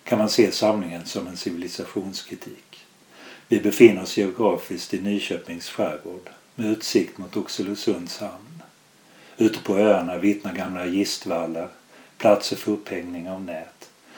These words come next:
om ett hårt och slitsamt fiske. Poetjaget kan till det lägga den senkomna insikten om att mormors ständiga sårskorpor på armarna berodde på plockandet av blåmusslor.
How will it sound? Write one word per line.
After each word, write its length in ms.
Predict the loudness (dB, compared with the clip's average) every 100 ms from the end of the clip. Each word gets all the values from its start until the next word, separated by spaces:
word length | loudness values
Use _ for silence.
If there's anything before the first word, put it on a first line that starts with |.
| -20 -8
om 160 | -2 -2
ett 100 | 6
hårt 420 | 6 6 -2 -12
och 60 |
slitsamt 640 | -4 -4 -4 -6 -8 -10 -8
fiske. 440 | -8 -8 -12 -14 -16 _ _ _ _ _ _
Poetjaget 720 | 8 10 12 10 6 4 -4
kan 220 | -6 -6 -4
till 180 | -2
det 180 | 2 2
lägga 440 | 2 0 0 -4 -6
den 320 | -6 -8 -8
senkomna 720 | -6 -6 -6 -8 -8 -8 -12 -12
insikten 640 | -12 -10 -8 -8 -10 -12 -14 -16 -20 -18 -18 -14 -6
om 140 | -4
att 160 | -2 4
mormors 380 | 6 6 2
ständiga 500 | -2 4 4 4 0
sårskorpor 880 | 0 0 0 0 -4 -8 -8 -12 -16
på 160 | -6 -2
armarna 480 | 0 -2 -4 -10 -8
berodde 420 | -2 0 0 -2
på 180 | -10 -14
plockandet 760 | -8 -8 -6 -6 -6 -8 -10
av 140 | -12
blåmusslor. 800 | -8 -6 -6 -8 -14 -16 -16 -20